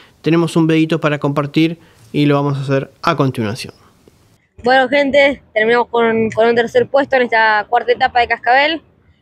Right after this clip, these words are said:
Speaker 2: Eh, estoy muy contento con, con los resultados. Eh, fue una carrera muy dura,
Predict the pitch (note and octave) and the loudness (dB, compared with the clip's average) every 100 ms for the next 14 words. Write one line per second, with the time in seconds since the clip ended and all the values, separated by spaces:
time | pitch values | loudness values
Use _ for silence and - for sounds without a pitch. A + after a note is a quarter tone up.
0 | - G#3 G#3 A#3 A#3 A#3+ A#3 A3+ A#3+ A3+ | -2 0 0 0 2 2 2 0 0 2
1 | A3 A3 G#3+ G#3+ G#3 - - - A3+ A3 | 0 0 -2 -2 -6 -10 -20 -4 0 0
2 | G#3+ G#3 A3+ C#4 D#4 D#4 D#4 C#4+ - - | 0 -4 -2 4 4 4 2 0 -4 0
3 | G#3 - A3+ A3+ G#3+ A3 A#3 A3+ A3 G#3 | 0 0 0 2 2 2 2 2 0 0
4 | A3 B3 C4 D4+ D#4 D4+ D4 C4 | 2 4 4 4 4 4 2 -2